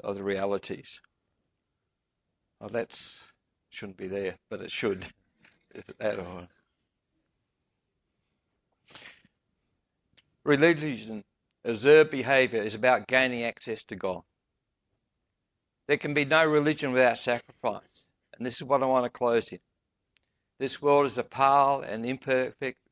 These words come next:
reflection of the realities of eternity. The purpose of writing Hebrews was to bring mankind into the possession of the realities.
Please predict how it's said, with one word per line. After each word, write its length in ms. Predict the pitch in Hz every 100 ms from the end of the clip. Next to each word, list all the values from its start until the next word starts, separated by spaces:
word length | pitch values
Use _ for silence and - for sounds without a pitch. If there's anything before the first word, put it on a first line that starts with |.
| -
reflection 640 | 113 - 117 - 117 107
of 60 | 101
the 80 |
realities 640 | 104 107 110 113 - 110 107
of 100 | 101
eternity. 580 | - 107 98 95 - _ _ _ _ _ _ _ _ _ _ _ _ _ _ _ _ _ _ _ _ _ _ _ _ _ _ _ _
The 80 | -
purpose 560 | - 160 170 185 175 143
of 140 | 117
writing 360 | 139 139 135 117
Hebrews 760 | 139 123 113 98 95 - - _ _ _ _ _ _ _ _ _ _
was 140 | 123 -
to 100 | 110
bring 380 | 131 131 117
mankind 840 | 110 139 143 139 - 127 113 98 101 _ _ _ _ _
into 220 | 117 113 104
the 120 | 101
possession 760 | 117 104 131 120 - 120 104 - _ _ _ - _
of 160 | - 104
the 100 | 104
realities. 800 | 101 101 104 104 - 113 - -